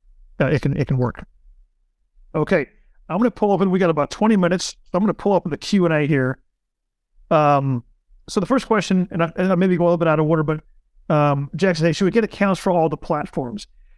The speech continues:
Yeah, you probably, I don't know how you guys did it, um, but eventually you'll create a profile with, you know, we, we do everything Zoom at the conference.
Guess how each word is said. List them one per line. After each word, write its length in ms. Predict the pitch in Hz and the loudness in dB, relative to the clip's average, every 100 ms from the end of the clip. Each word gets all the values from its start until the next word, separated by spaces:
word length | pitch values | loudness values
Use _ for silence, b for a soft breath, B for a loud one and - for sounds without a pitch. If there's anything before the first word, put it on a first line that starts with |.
| - _ _ _ _ | -20 _ _ _ _
Yeah, 440 | 202 277 285 262 226 | 0 2 2 0 -2
you 180 | 233 | -2
probably, 360 | 233 262 254 233 | 0 0 2 2
I 80 | 208 | 2
don't 60 | |
know 80 | 226 | 2
how 60 | 202 | 2
you 180 | 180 196 | 2 2
guys 260 | 185 156 | 2 0
did 200 | 139 156 | 0 0
it, 240 | 151 - - 196 | -2 -6 -10 -2
um, 460 | 151 143 139 135 - - | 0 0 -2 -6 -12 -6
but 160 | 165 170 | -2 2
eventually 320 | 226 220 208 | 2 2 0
you'll 120 | 175 | 0
create 280 | - 208 190 | 0 0 0
a 40 | |
profile 840 | - 180 175 - 165 151 147 147 - _ _ _ _ _ - | 0 -2 0 0 2 2 0 -2 -8 _ _ _ _ _ -2
with, 360 | 175 165 - _ _ _ _ _ | 0 0 -4 _ _ _ _ _
you 100 | - | 0
know, 100 | 160 147 | 2 2
we, 300 | 190 262 233 - - | 2 2 2 -2 -2
we 160 | 214 | 0
do 160 | 247 208 | 2 0
everything 260 | 185 175 139 | 2 0 2
Zoom 380 | 151 170 202 - _ | 2 2 -2 -8 _
at 100 | 180 | -4
the 60 | 170 | 0
conference. 460 | - 196 220 208 | 2 2 2 -2